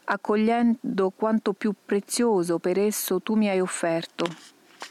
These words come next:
La tua preghiera,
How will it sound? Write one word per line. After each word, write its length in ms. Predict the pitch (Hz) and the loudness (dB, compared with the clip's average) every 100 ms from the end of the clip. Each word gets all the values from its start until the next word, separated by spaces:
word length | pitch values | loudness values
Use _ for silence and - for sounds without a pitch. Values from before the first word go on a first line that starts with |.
| - - - - - - - - - - - - - - | -16 -18 -18 -20 -20 -20 -20 -20 -20 -20 -20 -20 -18 -6
La 180 | 185 | -4
tua 180 | 175 175 | -2 -2
preghiera, 560 | 165 175 180 196 180 | -2 0 2 2 0